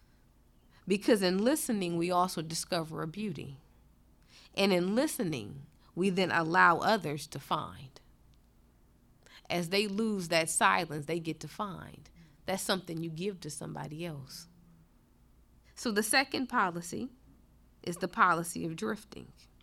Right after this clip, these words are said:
It also goes against the progress in God.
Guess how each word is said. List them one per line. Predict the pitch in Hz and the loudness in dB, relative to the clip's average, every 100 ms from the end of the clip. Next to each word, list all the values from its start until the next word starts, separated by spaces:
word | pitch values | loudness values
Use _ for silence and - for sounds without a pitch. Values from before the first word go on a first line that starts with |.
| _ _ _ - _ - - - | _ _ _ -20 _ -20 -16 0
It | 196 | 10
also | 208 233 220 | 12 10 6
goes | 196 190 190 | 4 4 4
against | 185 180 175 | 2 0 0
the | - | -6
progress | 165 - 247 226 185 165 160 - | -6 4 6 4 2 0 0 -4
in | 170 | -4
God. | 208 180 113 - | -2 -2 -4 -8